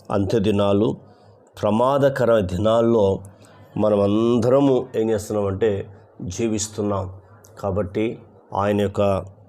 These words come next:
కృప, ఆయన కాపుదల మన మీద ఉండాలంటే, ఆయన తోడు మనకు ఉండాలంటే, ఆయన మనని ప్రజలందరి ఎదుట మనం దీవించాలంటే మనం చేయవలసిన ఈ మూడు పనులు ఉన్నాయి.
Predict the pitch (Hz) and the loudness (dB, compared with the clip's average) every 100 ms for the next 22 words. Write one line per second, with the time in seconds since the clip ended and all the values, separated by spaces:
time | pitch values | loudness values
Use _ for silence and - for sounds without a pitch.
0 | - 113 110 123 120 - 104 104 101 101 | -4 -4 0 0 0 -4 -2 -2 -2 -2
1 | 110 101 92 110 107 - - - - - | -2 -2 0 0 -2 -6 -20 -20 -20 -6
2 | 104 123 147 156 139 113 110 110 107 101 | 0 2 2 4 4 4 2 2 2 0
3 | 92 104 98 - - - - - 110 110 | -2 -4 -4 -10 -20 -20 -20 -4 0 0
4 | 98 135 147 156 147 143 131 113 113 95 | 0 0 2 4 4 2 0 0 0 -2
5 | 101 101 104 101 98 92 101 101 - - | -2 2 2 2 0 0 -2 -2 -8 -20
6 | - - - - 113 131 135 131 127 127 | -20 -20 -10 -2 0 2 4 4 2 2
7 | 123 113 - - - - - 120 123 131 | 2 2 -2 -8 -20 -18 -2 0 2 4
8 | 151 156 147 127 92 110 101 95 - 127 | 4 4 4 2 2 2 2 -2 -8 0
9 | 110 98 113 123 120 101 - 101 101 92 | 2 2 2 2 2 0 0 2 0 0
10 | 110 104 98 - - - 107 101 95 113 | 0 0 -2 -10 -18 -4 0 0 0 2
11 | 110 101 95 101 101 92 92 - - 101 | 4 2 -2 -2 -2 -2 -8 -16 -4 0
12 | 127 151 156 - 107 107 104 101 98 92 | 2 2 2 2 0 2 2 2 2 0